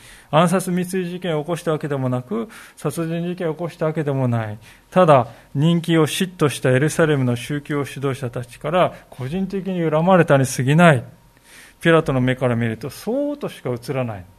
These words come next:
そんな些細ないさかいのために、わざわざ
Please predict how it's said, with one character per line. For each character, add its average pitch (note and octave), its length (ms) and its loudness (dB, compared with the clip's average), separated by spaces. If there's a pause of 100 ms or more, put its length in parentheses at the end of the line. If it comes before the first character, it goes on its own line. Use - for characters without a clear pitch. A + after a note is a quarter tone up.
(1500)
そ - 240 2
ん B3+ 160 6
な A#3+ 100 6
些 G3 40 4
細 A#3 480 -2
な D3+ 120 -2
い C3+ 120 -6
さ D#3+ 180 -4
か E3 180 0
い D3+ 40 0
の D3 120 -4
た C#3+ 160 -4
め C3 160 -2
に、 G#2 140 -8 (720)
わ F3 140 4
ざ G3+ 160 4
わ B2+ 100 0
ざ B2+ 360 0